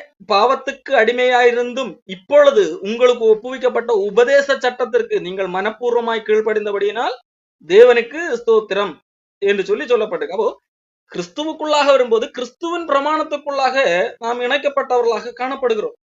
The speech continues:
அப்போ அதன் அடிப்படையிலே என்ன வேண்டுமானாலும் செய்யலாமா என்று கேட்டால் செய்யக்கூடாது என்பதை நாம் புரிந்து கொள்ள வேண்டும். ஆன்-, இன்றைக்கு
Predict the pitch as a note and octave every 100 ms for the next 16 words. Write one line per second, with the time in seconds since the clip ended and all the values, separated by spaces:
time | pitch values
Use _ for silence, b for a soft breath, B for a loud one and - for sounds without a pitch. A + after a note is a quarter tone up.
0 | _ _ _ _ G3 E3 A3+ - b _
1 | - D#3+ B3 C4+ B3+ C#4 B3+ A3+ F3 D3+
2 | F3 F3 A3+ B3+ B3+ B3 B3 B3 B3 A#3
3 | A3 A3+ A#3+ A3 G#3+ G3+ F#3+ F#3+ E3+ F3
4 | A3 A4+ - _ _ _ - F#3+ A3 A#3+
5 | A#3 G3 F3+ F3 G3 D#3+ _ _ _ _
6 | _ _ _ D#3 F3 F#3 A3+ A3 G#3 G#3+
7 | G#3 E3+ D3 C#3+ C3+ _ _ _ _ _
8 | _ _ _ _ - G#3 A3 G#3+ A#3+ C4+
9 | C#4